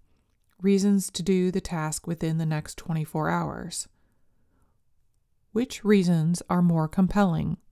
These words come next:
The reason to do the task or the reasons not to?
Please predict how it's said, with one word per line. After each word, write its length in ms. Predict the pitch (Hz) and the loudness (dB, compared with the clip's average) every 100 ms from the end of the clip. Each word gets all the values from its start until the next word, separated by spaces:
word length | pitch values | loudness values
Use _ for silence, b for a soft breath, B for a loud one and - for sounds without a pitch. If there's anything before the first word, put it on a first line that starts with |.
| _ _ _ _ _ _ _ - | _ _ _ _ _ _ _ -4
The 100 | 180 | 2
reason 440 | 202 202 202 185 | 6 8 6 4
to 120 | - | 2
do 220 | 175 208 | 2 4
the 100 | 220 | 4
task 640 | 214 175 151 147 196 - - _ _ _ _ | 0 0 -2 -2 -4 -8 -16 _ _ _ _
or 140 | - 190 | 2 4
the 100 | 196 | 4
reasons 540 | 180 196 196 196 180 _ _ - | 4 4 4 2 0 _ _ -2
not 200 | 190 190 - | -2 -2 -6
to? 340 | 160 139 - | -6 -6 -8